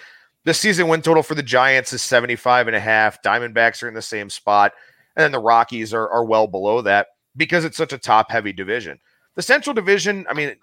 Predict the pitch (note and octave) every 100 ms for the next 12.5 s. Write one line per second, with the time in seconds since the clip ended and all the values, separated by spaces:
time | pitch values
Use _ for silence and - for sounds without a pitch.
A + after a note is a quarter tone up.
0 | C3+ E3+ G#3+ - E3+ C3+ D3+ D#3 C#3 G#2
1 | A#2+ B2+ B2+ A2+ - C3+ C3+ C3+ A#2+ A2+
2 | A2+ A#2 - - A#2+ A2+ F#2+ A#2 A#2 A2+
3 | A2+ G#2 G#2+ G2+ G#2 G#2 G2 G2 G#2 G2+
4 | _ _ _ _ - F3+ D#3 D3 D3 E3+
5 | F3 - G#3+ G3+ F#3 D#3+ A#2 D3 C#3+ B2
6 | A#2 A#2+ B2 A#2 - A2+ A#2 G#2+ G2+ G#2
7 | G#2+ G2+ - _ _ - E3+ F3 C#3+ D3+
8 | - - C#3+ A#2+ A2+ A#2 A#2 B2 A#2 G#2
9 | A2 G2+ - G2+ G2+ A2 F#2+ G#2 G2+ -
10 | _ _ D3 C3+ A#2+ C#3 C3 C3 B2 A2
11 | G#2+ - A#2+ - G#2+ G2 G2+ G2+ F#2 F2+
12 | F#2+ G2 - F#2